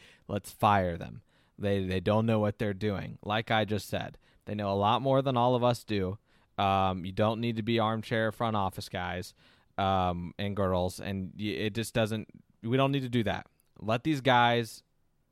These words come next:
let these guys draft. Let these guys trade. Let them do their thing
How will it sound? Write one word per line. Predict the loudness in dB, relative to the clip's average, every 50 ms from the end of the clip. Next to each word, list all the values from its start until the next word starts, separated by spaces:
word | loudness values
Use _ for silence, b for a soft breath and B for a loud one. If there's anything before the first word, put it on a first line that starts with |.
| _ _ _ -18 -18 -18 -18 -18 -20 -20 -20 -20 -20 _ _ -6
let | -4 -2 -2 -2 -4
these | -6 -4 0
guys | 2 2 2 2 0
draft. | -2 0 4 4 6 6 4 2 -2 _ b b b b b b
Let | -2 -2 0
these | -2 -8 -4
guys | -2 0 0 0 0 -2
trade. | -6 -8 -4 -2 0 2 2 0 -2 -4 b b b b b 0
Let | 0 0 0
them | 0 -4 0
do | 2 2 4
their | 4 4 2
thing | 0 -2 -2 0 0 0 0 -4 -8